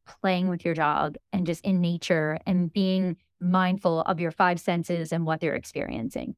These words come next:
And that's the difference between mental hygiene and draining your system and overflooding it with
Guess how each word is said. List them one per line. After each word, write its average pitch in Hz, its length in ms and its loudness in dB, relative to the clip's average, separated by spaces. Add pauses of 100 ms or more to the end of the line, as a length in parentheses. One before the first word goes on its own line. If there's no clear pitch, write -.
(300)
And 190 120 2
that's 214 240 4
the 214 100 -2
difference 180 360 2
between 180 340 -2
mental 151 240 -2
hygiene 196 560 0 (300)
and 175 360 2 (200)
draining 185 760 0
your 185 220 -2
system 170 480 -2
and 160 140 -2
overflooding 165 680 0
it 151 220 -4
with 165 480 -2